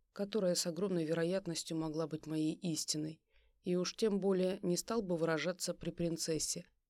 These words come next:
Не хотелось портить отношение к оборотням еще сильнее.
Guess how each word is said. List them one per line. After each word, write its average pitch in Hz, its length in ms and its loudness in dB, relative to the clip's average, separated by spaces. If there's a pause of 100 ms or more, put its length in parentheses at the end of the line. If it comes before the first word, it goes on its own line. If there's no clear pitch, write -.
(300)
Не 180 180 4
хотелось 185 520 2
портить - 380 -2
отношение 160 580 2
к 160 100 -4
оборотням 156 480 2
еще 160 360 0
сильнее. 156 520 0